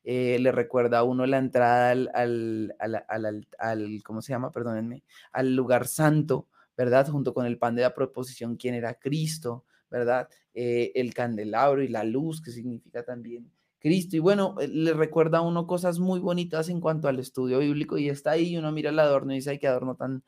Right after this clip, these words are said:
tan bonito". Pero cosa diferente sería cogerlo,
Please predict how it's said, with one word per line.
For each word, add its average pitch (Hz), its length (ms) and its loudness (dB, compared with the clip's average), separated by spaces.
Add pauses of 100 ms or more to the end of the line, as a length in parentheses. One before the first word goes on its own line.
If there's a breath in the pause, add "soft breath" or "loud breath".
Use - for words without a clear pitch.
(340 soft breath)
tan 120 160 -4
bonito". 156 420 -6 (220 soft breath)
Pero 170 280 6
cosa 165 340 4
diferente 151 640 2
sería 151 340 0
cogerlo, 139 800 4